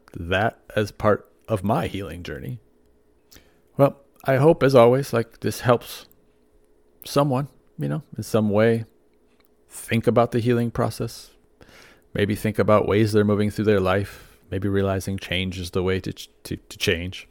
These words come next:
Um, as always, if you wanna get in contact with me, you can always reach out on my website, just shiatsu dot com. I have all the info you need to, to contact me and, you know,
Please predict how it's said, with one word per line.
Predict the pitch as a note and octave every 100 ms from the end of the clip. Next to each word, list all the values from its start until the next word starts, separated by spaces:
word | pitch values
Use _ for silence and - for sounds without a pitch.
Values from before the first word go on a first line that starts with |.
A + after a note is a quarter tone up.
| _ _ _ _ -
Um, | - - - _ _ _ _ _ _ -
as | G#2+
always, | G#2+ A2 A2
if | A2 A#2+
you | A2
wanna | G#2 G#2 G#2 - _ _ D#3+
get | A#2 A2+
in | B2
contact | A#2 A2+ A2+ A#2
with | A2
me, | A#2+ C3 - _
you | -
can | G2+
always | G2 G2 G#2
reach | G#2 -
out | G#2 G2+ - _ _ -
on | G2
my | G2
website, | G#2+ A2+ - A2+ - _
just | - F#2+ -
shiatsu | - G2 -
dot | G2 F#2
com. | - A#2 A2+ A2+
I | G2 F#2
have | F#2 F2+ - - - _ _ _ _
all | -
the | F#2+
info | F#2 G2+
you | F#2+ F#2
need | F#2 F#2+
to, | F2+ F2 - - - - - _ _
to | -
contact | G#2+ G2 F#2+ F#2+
me | F#2+ G2+ G#2
and, | F2+ F2+ - _ B2+ C#3 _
you | F#2
know, | F2+